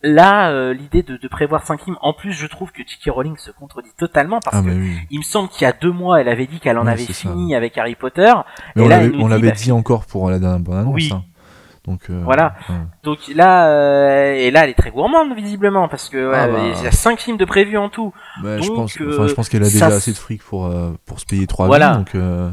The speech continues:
Speaker 1: Ça, ça se sent quand même que le projet a été pensé en amont, que c'est un bon coup qui a été bien préparé,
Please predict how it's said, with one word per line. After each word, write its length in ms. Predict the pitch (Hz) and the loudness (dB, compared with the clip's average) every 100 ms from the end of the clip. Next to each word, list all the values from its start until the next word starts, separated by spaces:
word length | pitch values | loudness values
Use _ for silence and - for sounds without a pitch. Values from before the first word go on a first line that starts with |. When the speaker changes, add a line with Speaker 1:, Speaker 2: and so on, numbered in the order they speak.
| 101 | -10
Speaker 1:
Ça, 400 | - - 147 - | -8 -4 -4 -4
ça 240 | - - - | -2 0 0
se 220 | - 180 | -2 -8
sent 400 | - 202 190 185 | -6 -4 -4 -4
quand 140 | 160 151 | -2 0
même 220 | 156 156 | 0 -2
que 100 | 139 | -4
le 120 | 127 | -4
projet 360 | - 143 135 147 | -4 -6 2 4
a 80 | |
été 220 | 123 - 123 | 4 0 -8
pensé 360 | 131 131 151 | -10 -10 -8
en 120 | 143 | 0
amont, 420 | 143 147 160 160 160 | 0 0 -2 -8 -8
que 80 | |
c'est 160 | - 120 | -8 -6
un 180 | 117 117 - | -6 -6 -12
bon 200 | 151 165 | -10 -10
coup 200 | - 175 | -10 -10
qui 120 | - | -6
a 20 | 123 | -6
été 180 | 123 | -6
bien 240 | 117 139 139 | -8 -6 -4
préparé, 560 | 143 - 127 139 170 | -6 -2 0 2 -2